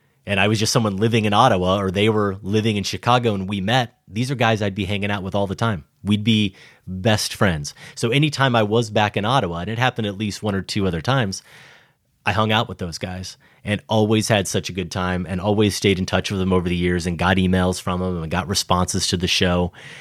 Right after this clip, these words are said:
Casey's the guy who bought me The Wire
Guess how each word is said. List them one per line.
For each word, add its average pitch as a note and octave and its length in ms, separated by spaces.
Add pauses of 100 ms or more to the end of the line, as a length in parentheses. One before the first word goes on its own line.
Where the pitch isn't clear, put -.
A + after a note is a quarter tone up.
(280)
Casey's C3 420
the B2 80
guy G2 320
who F#2 520 (360)
bought G2+ 400
me A2 420 (100)
The G2+ 100
Wire F#2+ 480